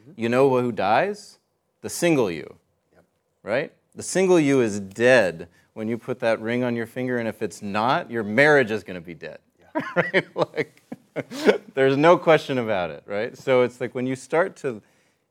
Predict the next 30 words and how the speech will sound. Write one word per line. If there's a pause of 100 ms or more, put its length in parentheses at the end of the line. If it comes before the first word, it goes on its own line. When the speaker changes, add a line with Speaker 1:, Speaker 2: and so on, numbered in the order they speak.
(140)
Speaker 2:
instead
of
avoiding
death
as
this,
like,
scary (260)
thing
or
trying
to
be, (720)
um, (180)
m-,
you
know,
we
fetishize
it,
like,
with
our
horror
film
industry.
We
wanna
be,
like,